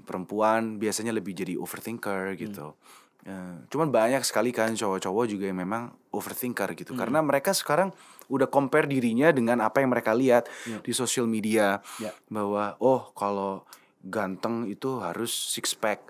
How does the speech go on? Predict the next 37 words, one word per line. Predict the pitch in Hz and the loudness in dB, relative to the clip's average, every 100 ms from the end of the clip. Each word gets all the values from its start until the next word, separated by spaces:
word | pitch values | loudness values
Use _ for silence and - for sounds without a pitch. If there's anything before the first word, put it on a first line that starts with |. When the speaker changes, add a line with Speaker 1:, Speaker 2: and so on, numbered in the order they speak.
| - - | -20 -14
Speaker 1:
harus | - 107 127 | -4 0 0
Speaker 2:
Hmm. | 123 | 0
Speaker 1:
tingginya | 113 107 110 123 | -2 0 0 0
satu | 123 110 | 0 -2
delapan | 110 101 98 | -2 0 -2
puluh | 107 | -2
ke | 107 95 | 0 0
atas. | 92 107 101 95 - - - _ _ | 2 2 2 0 -6 -16 -20 _ _
Terus, | 92 107 117 113 - - | -6 -2 0 -2 -6 -8
em, | 98 95 92 92 - _ _ _ _ _ _ - - - - _ - - | -8 -6 -8 -10 -14 _ _ _ _ _ _ -14 -14 -14 -20 _ -20 -6
harus, | 104 120 - - - _ | -2 -2 -2 -8 -16 _
let's | - 107 | -6 -4
say, | - 127 120 - | 0 0 -2 0
oh, | 151 - - | 0 0 -6
Speaker 2:
Standards. | - 143 135 | 0 2 2
Speaker 1:
kulitnya | 131 165 | 4 4
harus, | 147 143 147 - | 6 6 6 2
harus | - 107 131 143 | 0 4 4 4
Speaker 2:
Ada | 135 147 147 | 0 2 4
Speaker 1:
ada | 151 | 6
Speaker 2:
standard | |
Speaker 1:
standard | - 180 196 151 127 | 8 6 8 8 6
Speaker 2:
gitu. | 117 | 4
Hmm. | 95 | -2
Speaker 1:
gitu. | - 90 | -4 0
Kulitnya | 143 131 180 | 0 2 2
harus | 139 127 | 2 2
glowing, | 104 120 113 135 131 110 | 2 4 6 4 4 4
baru | 113 117 | 6 4
Speaker 2:
Ya. | 107 - - | 2 -8 -2
Speaker 1:
that | 123 143 | 2 2
is | - | 4
hot, | 104 82 - | 4 2 0
you | 90 | -6
know." | 82 78 | -6 -6
Speaker 2:
Hmm. | 85 | -2
Speaker 1:
But | 101 | 0